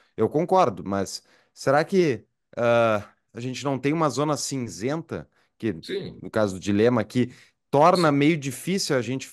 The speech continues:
Speaker 1: ser tão taxativo?
Speaker 2: Tá bom, eu vou, eu vou, então, eu vou falar sobre os valores ocidentais.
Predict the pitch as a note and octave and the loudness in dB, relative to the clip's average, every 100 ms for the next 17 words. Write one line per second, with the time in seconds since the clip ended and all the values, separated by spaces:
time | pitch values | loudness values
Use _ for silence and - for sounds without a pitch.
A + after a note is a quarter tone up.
0 | - - C#3 - D3 D3+ C#3+ B2+ A2+ - | -16 -10 -6 0 -2 0 -2 -2 -4 -6
1 | F3+ E3+ A#2+ - _ _ C3 C3 C3+ C3 | -4 -4 -6 -14 _ _ -6 0 2 2
2 | A2 A#2 B2+ A#2 A2+ A2+ C3 B2+ A#2 A2+ | 0 0 0 0 0 0 0 0 -4 -4
3 | A2 - A2 A2 A#2+ A#2 G#2+ G#2+ C3 C3+ | -4 -4 -6 -6 -8 -6 -6 -4 -4 -6
4 | - - B2+ B2 B2+ C3+ - A2 A2 A2+ | -10 -4 -4 -4 -6 -8 -8 -8 -6 -2
5 | G#2+ G#2+ A2+ B2 B2+ - - - - A#2 | -2 0 -2 -2 -6 -8 -8 -10 -10 -10
6 | A#2 B2+ A#2+ C3 C3 - - - | -6 -6 -6 -6 -6 -8 -12 -16